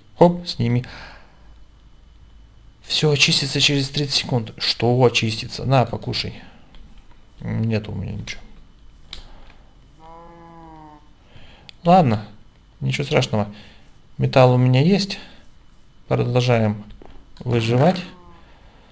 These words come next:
И хлеб есть, и пшеница. Всё у меня есть. У меня есть семена тыквы, и у меня семена пшеницы. Так. Только нету лавы у меня. А нужна мне эта лава вообще в скайблоке?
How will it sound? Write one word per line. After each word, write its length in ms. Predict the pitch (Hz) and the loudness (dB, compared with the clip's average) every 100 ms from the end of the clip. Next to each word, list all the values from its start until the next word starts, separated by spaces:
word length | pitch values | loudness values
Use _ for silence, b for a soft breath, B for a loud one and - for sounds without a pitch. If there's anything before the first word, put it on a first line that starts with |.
| b b b b - - | b b b b -18 -4
И 200 | 120 113 | 0 0
хлеб 500 | 113 123 196 190 180 | 0 2 4 4 0
есть, 380 | 143 143 120 - | -2 0 -2 -4
и 40 | |
пшеница. 560 | - 135 170 202 - 131 | -4 0 2 2 0 -4
Всё 240 | - 226 | -4 -2
у 80 | 226 | 0
меня 220 | 151 127 | 2 2
есть. 300 | 117 110 - | 2 -2 -2
У 40 | |
меня 140 | 127 131 | 0 0
есть 120 | 123 | 0
семена 240 | 127 123 | 0 0
тыквы, 320 | 123 175 127 117 | 0 -2 0 0
и 40 | |
у 40 | |
меня 160 | 113 117 | 0 -2
семена 440 | - 127 123 120 120 | -4 -4 -2 -2 -2
пшеницы. 720 | - 131 117 101 98 - - - - - - - - - - - - - - - - - - - - - - - - - B B B B B - - - - - | -4 -2 0 -2 -6 -10 -12 -16 -20 -20 -20 -20 -20 -20 -20 -20 -20 -20 -14 -14 -14 -18 -20 -20 -20 -20 -20 -20 -10 -6 B B B B B -20 -20 -20 -14 0
Так. 420 | 131 113 107 - B B B B B - - - - - - - | 4 4 2 -8 B B B B B -18 -20 -20 -20 -20 -14 -2
Только 320 | 120 120 123 | -2 2 4
нету 320 | 123 117 117 | 4 2 0
лавы 520 | 110 107 110 110 131 | 2 4 4 4 2
у 100 | 160 | 2
меня. 460 | 165 160 160 160 160 B B - - - - - - - | 2 2 2 0 -2 B B -20 -20 -20 -20 -20 -20 -6
А 100 | 127 | 0
нужна 340 | 131 147 202 247 | 2 2 2 2
мне 140 | 160 | 2
эта 180 | 123 117 | 2 2
лава 320 | 117 110 104 | 4 4 2
вообще 400 | 104 104 110 110 | -2 -4 -8 -8
в 40 | - | -10
скайблоке? 640 | - 113 110 110 107 - | -6 -4 -2 -2 -4 -10